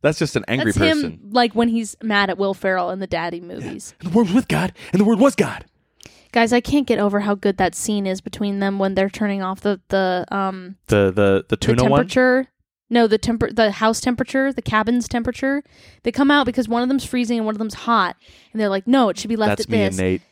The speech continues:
Speaker 2: It's so
Speaker 1: I
Speaker 2: funny.
Speaker 1: like with the warmth and Nate
Speaker 2: Someone
Speaker 1: likes the cold.
Speaker 2: But that's why. It's because people know, like,
Speaker 1: Cold
Speaker 2: that's
Speaker 1: like
Speaker 2: what
Speaker 1: his
Speaker 2: dads
Speaker 1: soul.
Speaker 2: do. The da-, like, it's just a dad thing to be like, "Ah, temperature's wrong,"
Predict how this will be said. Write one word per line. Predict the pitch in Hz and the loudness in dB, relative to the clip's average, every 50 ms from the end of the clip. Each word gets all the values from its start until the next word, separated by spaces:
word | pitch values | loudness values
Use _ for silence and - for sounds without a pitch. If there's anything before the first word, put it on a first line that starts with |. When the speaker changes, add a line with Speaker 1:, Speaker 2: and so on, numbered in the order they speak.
| _ - | _ -4
Speaker 2:
It's | - 247 240 - | -2 -2 -2 -2
so | - - - - - - 262 254 254 247 247 254 | -4 -6 -6 -4 0 2 4 4 4 4 4 4
Speaker 1:
I | - 110 | 4 4
Speaker 2:
funny. | |
Speaker 1:
like | 220 220 - 247 247 | 4 4 4 2 2
with | 240 233 220 107 104 | 2 2 0 0 0
the | |
warmth | 104 104 104 101 - 104 | 0 0 0 -2 -2 -4
and | 101 - | -4 -2
Nate | - - | 0 2
Speaker 2:
Someone | - - - - | 2 2 2 2
Speaker 1:
likes | 311 285 254 | 2 0 -2
the | - | -6
cold. | - - - 98 95 95 - - - | -4 -2 0 0 0 0 -4 -6 -4
Speaker 2:
But | - 311 320 | -4 -2 0
that's | - 339 330 349 349 - 233 | 0 0 0 0 -2 -6 -4
why. | 233 294 311 381 453 440 330 220 180 - | -2 0 2 2 2 2 2 0 -2 -6
It's | - 233 - | -8 -12 -12
because | - 294 247 285 302 254 | -12 -10 -6 -6 -6 -6
people | - - 294 294 - 302 285 | -4 -4 -4 -2 -2 -2 -2
know, | 254 247 254 262 294 320 | 0 0 0 0 0 -2
like, | 302 277 262 254 | -4 -6 -6 -6
Speaker 1:
Cold | - - 226 | -4 -2 0
Speaker 2:
that's | - 285 - - | 0 0 0 0
Speaker 1:
like | - | 0
Speaker 2:
what | - 214 | -2 -2
Speaker 1:
his | - - | 0 0
Speaker 2:
dads | - - 247 254 104 101 98 95 | 0 2 2 2 2 2 2 2
Speaker 1:
soul. | 92 92 101 101 98 - - - - - - | 2 0 0 -2 -4 -10 -16 -20 -20 -14 -4
Speaker 2:
do. | 202 254 269 320 359 349 220 - - - - _ | 0 2 4 4 4 4 2 -2 -8 -14 -12 _
The | - 240 | -8 -8
da-, | 196 - 262 - _ | -6 -4 -4 -4 _
like, | - 247 247 220 - | -4 -4 -4 -4 -4
it's | 269 254 - | -6 -6 -2
just | 285 285 | 0 2
a | 330 | 2
dad | 269 202 190 269 277 269 269 269 - | 2 2 2 2 4 4 2 2 2
thing | 320 311 285 | 2 0 2
to | 269 | 0
be | 233 247 | 0 0
like, | 226 214 202 185 - | 0 -2 -2 -4 -6
"Ah, | 220 - - - - | -10 -14 -16 -14 -10
temperature's | - 208 190 202 - - 190 - - | -8 -8 -8 -8 -10 -12 -12 -12 -8
wrong," | - - - - - - | -8 -8 -8 -8 -10 -16